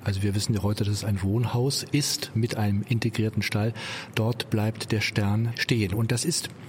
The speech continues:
ja eine versteckte Botschaft, eine bildhafte Botschaft, die aber doch jeder verstanden hat.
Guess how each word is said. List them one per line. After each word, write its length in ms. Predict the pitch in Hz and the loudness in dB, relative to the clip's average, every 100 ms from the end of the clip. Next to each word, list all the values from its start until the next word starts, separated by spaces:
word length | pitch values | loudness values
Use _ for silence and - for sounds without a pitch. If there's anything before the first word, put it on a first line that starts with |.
| - - - | -16 -16 -6
ja 160 | - 127 | -2 0
eine 360 | 135 135 135 - - - - - - | 2 2 0 -2 -12 -18 -18 -18 -12
versteckte 520 | - - - - - 165 | -2 0 0 -2 0 0
Botschaft, 520 | 175 185 180 165 117 | 0 0 -2 -2 0
eine 160 | 113 | 0
bildhafte 600 | 101 110 131 - 151 - | 2 2 2 0 0 0
Botschaft, 540 | 143 135 156 - 151 - | 0 0 0 0 0 0
die 60 | |
aber 160 | 117 113 | 0 2
doch 160 | 120 - | 0 0
jeder 280 | 131 143 | 0 0
verstanden 680 | 139 147 - 160 151 - 156 | 0 0 2 2 2 0 -2
hat. 240 | 147 - | -4 -8